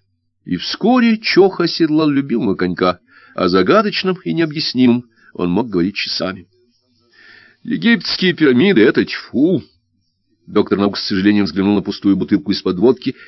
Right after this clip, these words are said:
и, вздохнув, принялся разливать кизлярский багратион.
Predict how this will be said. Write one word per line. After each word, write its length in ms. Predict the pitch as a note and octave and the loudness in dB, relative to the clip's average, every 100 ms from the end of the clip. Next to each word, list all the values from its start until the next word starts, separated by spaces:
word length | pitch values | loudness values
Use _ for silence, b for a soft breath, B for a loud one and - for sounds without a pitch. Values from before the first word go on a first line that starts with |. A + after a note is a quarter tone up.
| B | B
и, 100 | G2 | -2
вздохнув, 480 | F2 E2+ F#2 G2+ A2+ | 0 0 0 0 0
принялся 380 | F#2 E2+ - G2 | 0 -2 0 0
разливать 360 | F2 F2 F#2+ | 2 0 0
кизлярский 520 | F#2+ F#2 F#2 F#2+ - | -4 -4 -2 -2 -4
багратион. 460 | G2 F2+ G#2+ F2+ - | -8 -4 0 0 -2